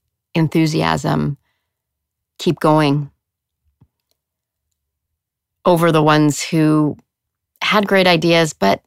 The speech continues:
they weren't really, I don't know, lit up. See, I'm going with the light bulb again. By what they were doing. So there wasn't the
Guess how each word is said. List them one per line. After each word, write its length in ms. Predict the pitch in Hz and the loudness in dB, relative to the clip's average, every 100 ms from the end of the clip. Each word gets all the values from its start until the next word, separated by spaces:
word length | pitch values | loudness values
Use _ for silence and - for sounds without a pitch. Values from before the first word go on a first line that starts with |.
| _ _ _ _ _ _ _ _ _ _ _ _ _ _ _ _ _ - | _ _ _ _ _ _ _ _ _ _ _ _ _ _ _ _ _ 0
they 100 | 240 | 2
weren't 280 | 240 233 | 4 2
really, 580 | 180 180 175 170 165 160 147 - _ _ _ _ _ _ - | 2 2 4 4 2 0 -2 -8 _ _ _ _ _ _ -6
I 60 | 214 | -2
don't 160 | 185 | 2
know, 160 | 170 165 | 2 2
lit 260 | 170 190 | 4 4
up. 320 | 196 175 - - _ _ _ _ _ _ _ - | 4 2 0 -14 _ _ _ _ _ _ _ -20
See, 180 | - 165 | -8 -4
I'm 120 | 147 | -2
going 260 | 151 143 139 | 0 0 0
with 100 | - | -4
the 80 | |
light 220 | 139 - - | -6 -6 -6
bulb 180 | 151 | -8
again. 300 | - - 165 - _ _ - _ _ _ _ _ _ _ _ _ _ _ - | -8 -12 -14 -16 _ _ -20 _ _ _ _ _ _ _ _ _ _ _ -2
By 140 | 180 | 2
what 180 | 175 - | 4 2
they 80 | 165 | 2
were 120 | 160 | 0
doing. 360 | 160 202 165 165 | 2 2 2 -2
So 240 | - 190 | -2 0
there 120 | 185 | 2
wasn't 360 | 180 185 190 - | 2 2 0 0
the 320 | 175 165 | 0 0